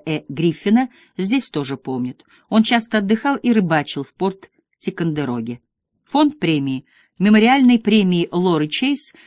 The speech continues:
за достижения в области литературного творчества — составляет двести долларов. Каждый год её будут вручать студенту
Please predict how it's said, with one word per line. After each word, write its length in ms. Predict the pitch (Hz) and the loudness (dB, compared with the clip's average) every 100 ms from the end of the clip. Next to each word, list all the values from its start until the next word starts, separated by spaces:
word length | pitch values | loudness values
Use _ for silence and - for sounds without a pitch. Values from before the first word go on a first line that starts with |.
| _ | _
за 120 | 151 | -4
достижения 520 | 170 175 180 165 170 160 | -2 -2 -2 0 0 0
в 60 | |
области 320 | 185 175 - 160 | -2 -4 -4 -6
литературного 600 | 151 156 156 147 143 139 | -4 -4 -4 -4 -4 -4
творчества — 640 | 156 156 - 226 - 262 _ _ _ | -4 -4 -4 -6 -6 -8 _ _ _
составляет 640 | - 220 240 240 302 - 185 | -4 -2 0 2 0 0 -2
двести 420 | 175 226 - 208 | 0 0 0 -4
долларов. 600 | 143 131 120 117 - _ _ _ _ | -4 -6 -6 -10 -14 _ _ _ _
Каждый 360 | - 202 170 185 | -2 0 2 0
год 320 | 180 294 302 - - | 2 -2 -2 -18 -10
её 260 | 165 160 | -6 -2
будут 220 | 165 170 165 | 0 -2 -2
вручать 340 | 160 170 151 | -4 -4 -4
студенту 680 | - 165 160 233 226 156 | -4 -4 2 2 2 -2